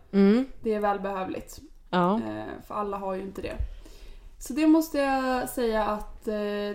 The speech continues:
Speaker 2: det var en bra tävlingsplats. Nu tävlar ju inte jag själv, utan jag tittar ju bara. Men det var bra faciliteter.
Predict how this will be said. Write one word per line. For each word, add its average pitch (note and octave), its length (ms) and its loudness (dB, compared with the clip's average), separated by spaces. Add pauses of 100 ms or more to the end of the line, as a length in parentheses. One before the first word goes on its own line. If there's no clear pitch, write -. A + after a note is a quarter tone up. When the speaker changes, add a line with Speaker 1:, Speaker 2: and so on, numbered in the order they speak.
Speaker 2:
det D#4 120 -4
var A#4+ 300 2
en B3+ 440 4
bra B3+ 280 2
tävlingsplats. G#3 840 -6
Nu A#3 100 -4
tävlar A3+ 280 -6
ju G#3 60 -4
inte G#3 120 -8
jag F#3+ 100 -6
själv, G#3+ 300 -6
utan G3 180 -6
jag G3 100 -8
tittar A3 260 -6
ju A3 40 -4
bara. F#3 200 0
Men G3+ 180 -2
det G#3+ 100 0
var A3 580 2
bra C4 380 -2
faciliteter. A#3+ 840 -6